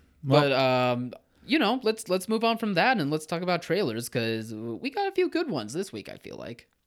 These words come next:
Speaker 1: We got some great ones. Um, <clears throat> you know, off the, off the board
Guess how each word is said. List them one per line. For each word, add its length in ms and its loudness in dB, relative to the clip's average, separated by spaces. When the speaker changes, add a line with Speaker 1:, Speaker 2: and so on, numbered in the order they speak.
Speaker 1:
We 80 4
got 100 4
some 140 2
great 180 0
ones. 460 -2
Um, 460 -2
<clears throat> 280 4
you 180 4
know, 240 6
off 260 4
the, 380 6
off 200 6
the 120 2
board 560 4